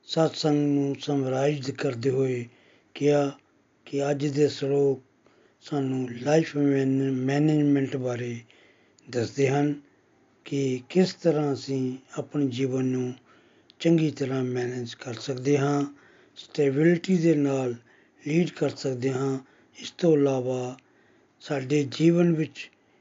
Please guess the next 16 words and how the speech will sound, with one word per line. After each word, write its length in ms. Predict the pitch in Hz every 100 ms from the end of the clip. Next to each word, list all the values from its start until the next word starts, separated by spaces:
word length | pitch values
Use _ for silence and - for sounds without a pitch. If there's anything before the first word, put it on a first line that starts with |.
| _ _
ਕਈ 280 | 175 190 185
ਤਰ੍ਹਾਂ 300 | 180 165 156
ਦੇ 220 | 143 143
ਉਤਾਰ 380 | 135 151 156 156
ਚੜ੍ਹਾਵ 520 | - 160 147 127 123 127 _ _ 135
ਆਉਂਦੇ 240 | 123 135
ਹਨ, 300 | 131 143 147 143 -
ਕਿਸ 200 | 190 185
ਤਰ੍ਹਾਂ 360 | 190 170 151
ਅਸੀਂ 340 | 131 139 131 127 - - - _ -
ਭਗਵਾਨ 420 | 160 160 147 143
ਦੇ 140 | 131 139
ਨਾਲ 340 | 135 131 127
ਜੁੜ 280 | 117 135 120
ਕੇ 380 | - 131 123 131 - - _
ਸਟਰੋਂਗਲੀ 1000 | - - - 170 175 180 175 185 170